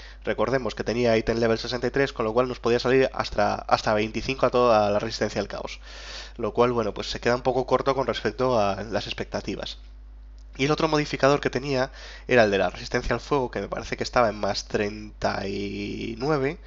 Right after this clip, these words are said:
o más treinta y algo. Entonces, bueno, pues sí que entra en, en los más altos.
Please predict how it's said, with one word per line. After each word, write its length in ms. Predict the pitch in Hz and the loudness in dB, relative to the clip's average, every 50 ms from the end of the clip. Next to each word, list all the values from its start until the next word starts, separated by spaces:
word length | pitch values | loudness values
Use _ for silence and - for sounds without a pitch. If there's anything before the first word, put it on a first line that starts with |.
| - - - - - - - | -18 -18 -18 -18 -18 -16 -16
o 80 | - | -14
más 180 | - - - - | -12 -12 -12 -10
treinta 320 | - - 98 95 - 85 | -8 -8 -8 -4 -4 2
y 60 | 82 98 | 6 6
algo. 340 | 135 147 131 117 127 - - - - - - - - | 6 6 6 0 -4 -4 -8 -12 -18 -18 -18 -18 -8
Entonces, 320 | - - 110 - 131 120 | -6 -4 -2 -2 -2 2
bueno, 220 | 117 123 113 98 - | 2 2 2 0 -4
pues 300 | - - - - - - - - | -6 -8 -8 -8 -8 -10 -14 -10
sí 180 | - - - - | -8 -8 -6 0
que 180 | - 113 110 | 2 4 4
entra 360 | 110 110 - 135 135 131 120 | 4 4 4 6 6 6 6
en, 260 | 110 104 101 98 95 - | 4 2 0 -2 -4 -4
en 120 | - 120 107 | -4 -4 -4
los 120 | 101 - | -2 -2
más 180 | 107 98 - - | -2 -4 -4 -4
altos. 400 | - - - - - - - | -8 -10 -12 -14 -14 -14 -14